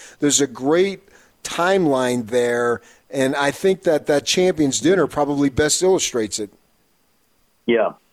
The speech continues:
Speaker 2: yeah, I, I would agree. I think, you know, well, the, I think that and the, you know, the other things that there is longevity in, in our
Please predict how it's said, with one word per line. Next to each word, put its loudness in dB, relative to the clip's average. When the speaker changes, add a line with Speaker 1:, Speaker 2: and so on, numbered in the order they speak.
Speaker 2:
yeah, 2
I, 0
I 0
would -2
agree. -2
I -6
think, -6
you 0
know, 0
well, 2
the, 0
I 0
think -4
that 0
and 0
the, 0
you 0
know, 2
the 2
other 2
things -2
that 0
there 2
is -2
longevity -2
in, -10
in -2
our 0